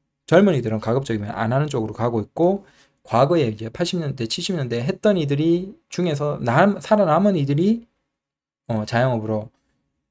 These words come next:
숫자로 본다면 꽤나 많이 있고 오히려 젊은, 가까운 시점에서 젊은, 일본의 젊은이들은 굳이 창업을 할 이유가 없다. 네. 그래서, 음, 이걸 통해서 우리도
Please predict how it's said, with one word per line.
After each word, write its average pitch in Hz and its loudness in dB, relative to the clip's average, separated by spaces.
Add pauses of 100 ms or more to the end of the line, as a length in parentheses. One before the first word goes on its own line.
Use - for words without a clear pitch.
숫자로 170 2
본다면 104 -6
꽤나 131 -2
많이 110 -2
있고 107 -4
오히려 123 0
젊은, 120 -4 (420)
가까운 - 0
시점에서 120 -8
젊은, 117 -4
일본의 143 0
젊은이들은 120 -4
굳이 147 -8
창업을 170 -2
할 143 0
이유가 120 -2 (240)
없다. 110 -4 (440)
네. 104 -12 (800)
그래서, 139 0 (760)
음, 120 -4
이걸 214 4
통해서 180 -4
우리도 113 -2